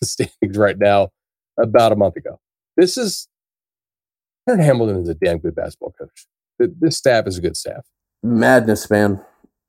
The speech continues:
Speaker 2: This staff is incredible. I mean, C Y, uh, I had a, one of the people who really love and follow this basketball program at a granular level was just telling me, like, you know,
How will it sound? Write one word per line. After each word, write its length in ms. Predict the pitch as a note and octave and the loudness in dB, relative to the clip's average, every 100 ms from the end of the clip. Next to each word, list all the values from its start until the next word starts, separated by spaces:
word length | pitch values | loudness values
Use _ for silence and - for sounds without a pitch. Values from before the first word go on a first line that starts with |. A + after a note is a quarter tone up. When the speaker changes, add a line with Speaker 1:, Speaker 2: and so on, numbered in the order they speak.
| _ | _
Speaker 2:
This 280 | - D3 C#3+ | 2 4 4
staff 320 | B2+ A#2 A#2 | 4 4 4
is 120 | - G#2 | -2 -8
incredible. 600 | - G#2+ F#2+ E2+ F2 - | -2 -2 0 -2 -6 -4
I 40 | |
mean, 220 | G#2 G2+ G2 | -2 -2 0
C 220 | - B2+ | 4 6
Y, 480 | G#2+ A2 G#2+ G#2+ G#2 | 8 6 6 6 4
uh, 760 | F2+ E2+ D#2+ F2 C#2 C2 G#1+ - _ - | 2 0 2 0 0 -4 -6 -10 _ 4
I 160 | G#2 | 6
had 200 | G2 G#2 | 6 6
a, 220 | F#2 - - _ _ _ _ _ _ - | 4 2 -4 _ _ _ _ _ _ 6
one 160 | D3+ | 6
of 80 | C#3 | 6
the 60 | C#3 | 6
people 300 | D3+ C3+ C3+ | 6 8 8
who 80 | |
really 280 | A#2+ C#3 A#2+ | 8 8 8
love 340 | A2+ B2 B2 A2+ | 8 8 6 4
and 160 | G#2 | 2
follow 260 | C3 A#2+ A2+ | 6 6 6
this 160 | A2 | 2
basketball 540 | - A#2 A2 G#2+ G#2 G2+ | 4 4 4 2 4 4
program 500 | - G#2+ G#2 G#2 G2 | 4 4 4 4 2
at 80 | F#2+ | -2
a 60 | |
granular 640 | F#2+ A2 G#2+ G2+ F#2+ F2+ | 2 4 4 2 0 -2
level 420 | G2 G#2 G#2+ F#2+ F2+ | 0 2 2 0 -6
was 140 | - | -10
just 160 | - - | -8 -6
telling 260 | G#2 F#2 | -4 -4
me, 140 | F#2 E2 | -6 -6
like, 240 | D2+ D#2 - | -8 -10 -10
you 80 | D#2 | -8
know, 300 | E2 - | -6 -8